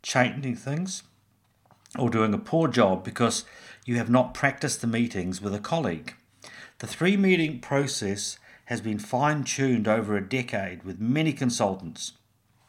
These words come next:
and is designed to take business owners through a series of three meetings designed to establish the challenges of the business and the owner. Only once you know what these are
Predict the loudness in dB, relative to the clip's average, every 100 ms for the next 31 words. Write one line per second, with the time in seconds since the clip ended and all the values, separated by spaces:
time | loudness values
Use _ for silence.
0 | _ _ -10 -4 -4 -2 0 4 4 4
1 | 2 -4 -16 -20 -20 -4 -2 2 2 4
2 | 4 4 4 4 4 0 -2 -2 0 2
3 | 2 4 2 0 -4 -8 -6 -2 2 4
4 | 2 0 -6 -10 -14 -20 -20 -20 _ _
5 | -20 _ -6 0 4 4 4 0 -2 0
6 | 0 0 -2 -6 -12 _ -4 2 2 2
7 | -2 -4 -2 0 -2 -2 -6 -4 -2 0
8 | 0 -2 -6 -12 _ _ _ -20 -20 -2
9 | 4 6 6 6 2 2 0 4 6 4
10 | 0 -2 -4 -2 0 0 -2 -6